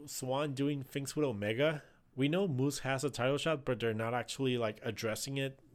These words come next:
just yet. Like, we don't have a date for it. Uh, we'll see where it happens, but we're still waiting for, for that date. And the main event of the show was Rich Swann defeating Carl Anderson,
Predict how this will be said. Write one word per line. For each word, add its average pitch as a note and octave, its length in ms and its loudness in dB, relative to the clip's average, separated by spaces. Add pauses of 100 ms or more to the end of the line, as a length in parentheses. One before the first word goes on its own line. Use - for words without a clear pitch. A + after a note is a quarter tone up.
(140)
just - 380 0 (160)
yet. A2 520 0 (380)
Like, B2 120 0
we C3+ 80 4
don't D3 120 4
have C#3+ 140 0
a C#3 60 4
date B2 260 -2
for D3+ 180 0
it. D#3 200 0 (680)
Uh, A2+ 580 4 (300)
we'll B2+ 220 2
see C#3+ 220 4
where F3 180 4
it D3 80 4
happens, E3 540 -2 (140)
but A#2 240 0
we're A#2+ 120 0
still D3 300 2
waiting B2+ 260 -2
for, A#2+ 240 -4
for - 160 -10
that G#2+ 220 -4
date. G#2+ 380 -4 (1160)
And A3+ 600 4
the D#3+ 140 2
main F3+ 320 4
event E3 320 6
of D3+ 80 -2
the D#3 100 6
show D3+ 460 8
was C3 680 6
Rich D3+ 340 6
Swann C#3+ 440 6
defeating D3+ 840 6 (180)
Carl C#3 480 4
Anderson, C3+ 960 2